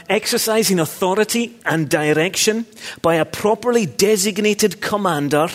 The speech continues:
over an assignment, uh, with attached forces for the accomplishment of a mission. Well, we're not thinking of warfare in the physical sense, are we?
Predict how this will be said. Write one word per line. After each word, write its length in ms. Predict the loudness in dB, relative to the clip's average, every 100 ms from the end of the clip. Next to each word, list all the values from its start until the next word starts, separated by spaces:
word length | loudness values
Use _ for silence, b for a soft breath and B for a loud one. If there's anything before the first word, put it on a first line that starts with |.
| -8 B B B B B B B B
over 280 | 2 4 2
an 100 | 0
assignment, 760 | 0 0 0 0 0 0 -2 B B -6
uh, 140 | -2
with 180 | 0 0
attached 580 | -4 -4 -2 0 -2 -6
forces 760 | -2 0 2 0 0 0 -2 B B B B _
for 180 | -10 -2
the 120 | -2
accomplishment 1080 | -2 -2 -4 -4 -6 -4 -6 -8 -8 -10 -10 _ _ _ _ -16 -10
of 120 | -8
a 100 | -6
mission. 440 | -6 -4 -4 -4 -8 -20 _ _ _ _ _ _ _ b b b b -10
Well, 100 | -2
we're 160 | 0
not 180 | 0 -2
thinking 300 | -4 -6 -4
of 160 | -6 -4
warfare 640 | -2 0 0 0 0 -2 -6
in 140 | -4
the 220 | 0 0 -2
physical 560 | -6 -6 -2 -2 -2
sense, 400 | -2 -2 -2 -2
are 160 | -2 0
we? 200 | 0